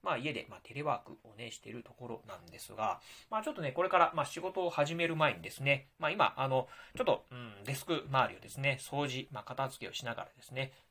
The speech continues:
まあ、えー、雑談、まあ、これからしようかなというふうにね、思っているところでございます。えー、ということでね、まあ、三月もね、いよいよ、まあ、中旬、もう気づけばね、中旬ということで、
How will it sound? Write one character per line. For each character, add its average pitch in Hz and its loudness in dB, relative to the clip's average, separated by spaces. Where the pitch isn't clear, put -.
ま - -10
あ、 - -18
え 98 -10
ー、 - -18
雑 123 0
談、 110 0
ま 127 -2
あ、 - -8
こ - -8
れ 107 -4
か 107 -2
ら 104 -6
し - -4
よ 117 -2
う - -12
か - -2
な 151 10
と - -10
い - -10
う 107 -12
ふ - -12
う - -12
に 101 -10
ね、 101 -4
思 110 -8
っ - -12
て 107 -12
い - -8
る - -12
と - -14
こ - -14
ろ 101 -12
で - -14
ご - -16
ざ - -12
い - -16
ま 143 4
す。 - -6
え 180 6
ー、 175 2
と 196 2
い 202 2
う - 2
こ 202 6
と 160 6
で 104 2
ね、 143 6
ま 143 8
あ、 113 6
三 175 2
月 - 2
も 110 -8
ね、 127 -4
い 156 0
よ 196 6
い 165 6
よ、 110 0
ま 131 8
あ、 - 0
中 165 8
旬、 143 4
も 131 2
う - -10
気 - -8
づ - -8
け 202 8
ば 120 0
ね、 110 -2
中 151 0
旬 135 0
と 139 -6
い 127 -2
う - -4
こ 113 -6
と 101 -8
で、 95 -6